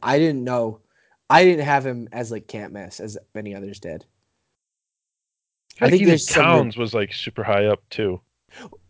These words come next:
Speaker 1: Uh, Towns is another revisionist history because he was debated with Okafor for, like, the entire year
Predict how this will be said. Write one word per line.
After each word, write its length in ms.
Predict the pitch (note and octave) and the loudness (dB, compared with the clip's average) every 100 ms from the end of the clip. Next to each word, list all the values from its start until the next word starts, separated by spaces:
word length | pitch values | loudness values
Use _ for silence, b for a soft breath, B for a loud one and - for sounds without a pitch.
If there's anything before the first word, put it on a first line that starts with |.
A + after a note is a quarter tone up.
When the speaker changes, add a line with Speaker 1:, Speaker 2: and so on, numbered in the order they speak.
| _ _ _ _ _ | _ _ _ _ _
Speaker 1:
Uh, 60 | G#3 | -2
Towns 300 | G#3 C4+ F4 | 2 2 2
is 80 | E4 | 4
another 280 | D#4 D#4+ B3+ | 4 4 4
revisionist 380 | G3+ F3+ E3 | 2 2 -2
history 300 | F3 D#3 D#3+ | -2 0 0
because 260 | C#3 - G3 | -2 0 2
he 120 | - | 6
was 100 | A4+ | 6
debated 320 | F4 C4 B3+ | 6 2 0
with 140 | B3+ E3 | 0 2
Okafor 680 | F3 G3+ G3 - B2 G#2 - | 4 4 2 0 -2 -2 -4
for, 80 | E3+ | 0
like, 160 | D#3+ | 0
the 120 | E3+ D#3 | 2 0
entire 480 | C3+ E3 E3+ D3+ | 2 4 4 4
year 400 | C3 B2 A2 F#2 | 0 -2 -4 -8